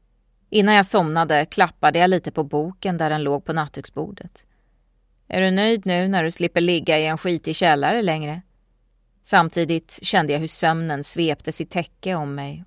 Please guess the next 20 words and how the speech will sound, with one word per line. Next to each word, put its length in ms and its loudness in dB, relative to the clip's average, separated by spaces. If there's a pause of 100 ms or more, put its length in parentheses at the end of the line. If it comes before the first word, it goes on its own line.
och 120 -2
gjorde 220 2
mina 280 -2
ögonlock 400 -10
tunga. 380 -12 (1400)
Nästa 320 0
morgon 480 0
blev 160 0
jag 100 4
sittande 480 -2
kvar 460 2
vid 140 -2
frukostbordet 960 -4
långt 420 0
efter 420 0
att 200 -2
jag 80 -2
hade 260 0
ätit 300 -2
färdigt. 640 -6